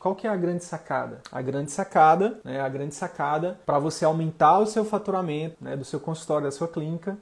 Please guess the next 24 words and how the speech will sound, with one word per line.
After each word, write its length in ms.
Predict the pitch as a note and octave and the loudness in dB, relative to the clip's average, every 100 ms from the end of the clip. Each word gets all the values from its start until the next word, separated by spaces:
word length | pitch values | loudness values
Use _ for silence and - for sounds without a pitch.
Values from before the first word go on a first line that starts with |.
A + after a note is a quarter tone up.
| - | -2
é 80 | D#3+ | 0
exatamente 720 | E3+ F#3+ G#3 F3+ F3+ G3 F#3+ | 0 0 -2 -2 -2 -4 0
você 640 | G3 F#3+ - E3+ F#3 G#3 - | 0 0 0 4 4 2 0
conhecer 520 | G3 G#3+ G#3+ G#3 G#3 | 4 4 4 6 6
mais 220 | G#3 G3 | 6 2
a 80 | G#3 | 0
fundo 640 | - - G#3+ G#3+ C#3 A2+ - | -2 -2 2 2 0 -4 -4
as 200 | D3+ C#3 | -4 4
outras 360 | F#3 G#3 G#3 - | 4 4 2 4
formas 440 | F3 G#3 G3+ D#3+ | 4 4 2 -2
de 360 | C#3+ F#3+ C4 - - | -2 -2 -2 -6 0
ter 120 | F3 | 4
fonte 340 | F3+ E3 D#3+ F#3 | 4 2 -6 -4
de 80 | F#3 | -2
receita, 480 | A3+ A#3+ B3+ C4 | -2 2 2 2
pra 260 | D#3 D#3+ D#3+ | -2 0 2
isso, 320 | D#3+ F3 A#3 A3+ - | 0 -2 -8 -14 -10
pra 100 | D#3+ | -10
que 200 | - E3 | -8 -8
com 180 | F#3 | -6
isso 240 | E3 F#3 G3+ | -4 -4 -4
você 180 | G3+ A#3 | -4 -4
aumente 300 | A3+ A3 A3 | -4 -4 -4
seu, 160 | E3 | -8